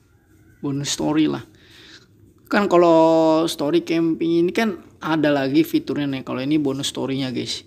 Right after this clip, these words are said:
Jadi kita bisa mendapatkan apa ya? Resource gitu loh.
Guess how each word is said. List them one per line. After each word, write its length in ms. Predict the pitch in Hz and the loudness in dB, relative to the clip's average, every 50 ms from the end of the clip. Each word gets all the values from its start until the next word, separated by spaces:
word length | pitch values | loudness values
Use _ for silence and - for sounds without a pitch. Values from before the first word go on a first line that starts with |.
| - | -14
Jadi 400 | - 131 127 131 151 - - - - - - - - - _ | -10 -6 -4 -2 -2 -4 -4 -8 -16 -20 -20 -20 -20 -20 _
kita 160 | - - 156 | -4 -4 -2
bisa 160 | 143 160 160 | 0 0 0
mendapatkan 1400 | 147 143 139 135 131 123 - 127 113 - - 143 139 143 143 143 143 139 143 143 139 139 139 139 135 135 135 131 - | 0 0 0 -2 -4 -4 -6 -10 -12 -8 -8 -6 -4 -4 -4 -4 -4 -4 -4 -4 -4 -4 -4 -6 -6 -6 -6 -6 -8
apa 160 | - - - | -8 -8 -4
ya? 160 | - 165 - | -2 -2 -2
Resource 560 | - 151 147 143 - - 170 170 170 - - 156 | 0 -2 0 0 0 0 0 0 -2 -2 -4 -4
gitu 240 | 135 - - 120 | -6 -4 -6 -6
loh. 80 | 107 101 | -6 -8